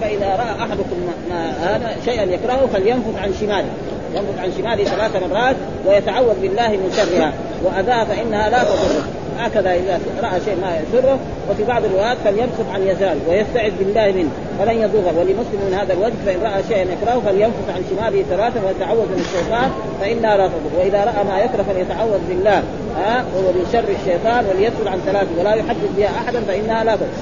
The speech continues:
وفي رواية: "فلي-، فلينفث عن يساره ويقوم يتوضأ ويصلي فإنها لا تضر هذه الرؤيا أبدا". الحديث الثاني قال: "حدثنا عبد الله بن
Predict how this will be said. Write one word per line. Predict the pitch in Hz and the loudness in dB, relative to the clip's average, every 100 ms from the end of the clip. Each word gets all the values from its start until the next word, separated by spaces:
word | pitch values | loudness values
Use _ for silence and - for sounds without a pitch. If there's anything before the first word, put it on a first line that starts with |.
| - - | -6 -4
وفي | 185 208 | 2 4
رواية: | 214 247 247 233 | 6 4 2 0
"فلي-، | 214 196 226 185 185 | 2 2 0 0 -2
فلينفث | 202 240 208 | 0 -2 -2
عن | 202 202 | -4 -4
يساره | 185 226 247 | -2 0 2
ويقوم | 214 196 226 196 | 4 2 2 0
يتوضأ | 175 196 262 269 | 2 2 2 4
ويصلي | 240 214 202 135 - - - - | 4 4 2 -2 -6 -8 -8 -6
فإنها | 208 208 202 240 | -4 -2 0 2
لا | 220 220 | 2 2
تضر | 202 220 196 185 | 2 2 2 2
هذه | 170 | 2
الرؤيا | 175 196 196 214 | 2 2 0 -2
أبدا". | 170 160 139 - - - - - - - - - - - - - - - | 0 0 0 -4 -8 -8 -8 -8 -8 -8 -8 -8 -8 -8 -8 -8 -6 -4
الحديث | - 285 247 | -2 -2 0
الثاني | 240 247 233 196 | 0 2 0 2
قال: | 214 | 0
"حدثنا | 190 214 247 196 | 0 0 0 0
عبد | 190 180 | -2 -2
الله | 214 | 0
بن | 214 | 0